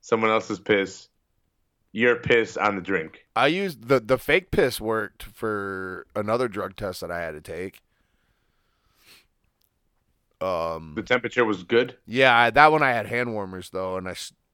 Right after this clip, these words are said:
Speaker 2: so
Speaker 1: That, that worked for my cousin. He used the hand warmers and the fake piss.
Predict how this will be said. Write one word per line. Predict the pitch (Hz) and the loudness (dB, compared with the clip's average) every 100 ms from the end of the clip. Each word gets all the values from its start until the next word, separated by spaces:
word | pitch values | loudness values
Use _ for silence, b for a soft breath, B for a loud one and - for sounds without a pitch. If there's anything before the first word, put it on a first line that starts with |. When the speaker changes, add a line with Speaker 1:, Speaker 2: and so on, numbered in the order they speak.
| _ | _
Speaker 2:
so | - 110 95 90 92 _ _ _ _ _ - 90 | -8 -6 -4 -6 -8 _ _ _ _ _ -20 0
Speaker 1:
That, | 131 131 110 - _ | 0 0 -8 -18 _
that | 127 165 156 | 2 4 4
worked | 170 170 | 2 2
for | 160 | 0
my | 113 | 0
cousin. | - 135 104 87 | 2 0 0 -6
He | 98 | -6
used | 127 127 | -6 -4
the | 113 | -2
hand | 104 120 | 0 0
warmers | 127 131 147 147 | 0 2 0 -2
and | - 101 | -2 0
the | 92 | 0
fake | - 110 104 | 2 2 2
piss. | 156 165 - | 0 0 -4